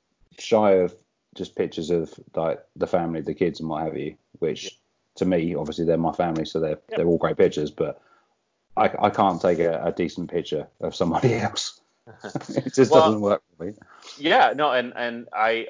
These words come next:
Speaker 2: I hear you because, uh, you know, as someone that shoots portraits for me, Lee, one of the things that I learned,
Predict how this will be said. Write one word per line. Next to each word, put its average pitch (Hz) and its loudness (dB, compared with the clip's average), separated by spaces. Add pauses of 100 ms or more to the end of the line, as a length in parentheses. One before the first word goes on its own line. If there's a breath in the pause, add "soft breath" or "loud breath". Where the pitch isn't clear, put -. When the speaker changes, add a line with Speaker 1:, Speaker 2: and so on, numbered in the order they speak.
Speaker 2:
I 113 2
hear 127 -2
you 110 -2
because, 95 -10
uh, 92 -4
you 101 -8
know, 98 -8
as 117 2
someone 139 -2
that 107 -8
shoots - -12
portraits 123 -6
for 107 -12
me, 110 -4
Lee, 101 -4
one 104 -4
of 110 -4
the 104 -2
things 110 -8
that 107 -2
I 98 0
learned, 92 -8